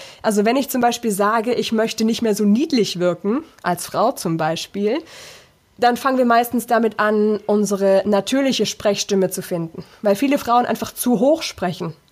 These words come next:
als sie eigentlich sprechen würden. Und das wirkt automatisch meistens ein bisschen piepsiger und ein bisschen niedlicher.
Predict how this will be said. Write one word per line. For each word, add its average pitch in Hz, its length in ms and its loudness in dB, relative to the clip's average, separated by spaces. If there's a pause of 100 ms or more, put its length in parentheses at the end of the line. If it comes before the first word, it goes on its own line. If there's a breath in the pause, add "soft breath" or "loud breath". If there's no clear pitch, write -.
(100)
als 202 220 0
sie 220 80 0
eigentlich 185 380 0
sprechen 190 380 -2
würden. 165 220 -4
Und 180 140 -4
das 208 240 0
wirkt 277 240 0
automatisch 226 640 0
meistens 226 400 0
ein 214 80 0
bisschen 226 240 -4
piepsiger 277 640 -2
und 226 160 -4
ein 208 80 2
bisschen 196 300 -2
niedlicher. 190 480 -4